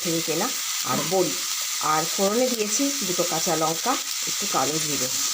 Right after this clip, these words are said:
তো আমি এটা কড়াইতে দিয়ে দিয়েছি, নাড়াচাড়া একটু না-, না-, নাড়িয়ে নিয়ে, নিচ্ছি। নাড়িয়ে নেওয়ার পরে যেটা হবো, যেটা আরেকটি ইনগ্রিডিয়েন্টস যেটা, সেটা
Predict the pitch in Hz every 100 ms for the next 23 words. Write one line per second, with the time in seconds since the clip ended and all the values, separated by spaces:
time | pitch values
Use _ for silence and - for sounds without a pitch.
0 | - - - - - 190 170 180 180 240
1 | - - - - 170 175 214 202 190 190
2 | 196 185 - 277 180 170 175 - 180 170
3 | - 190 175 165 175 165 175 175 175 165
4 | 175 175 175 170 185 175 175 170 - 180
5 | 175 - 277 - - - - 202 180 233
6 | 233 190 180 180 208 269 - - 165 190
7 | 190 233 190 156 175 175 196 196 185 196
8 | - 233 196 185 180 190 - 190 214 254
9 | - - - - 208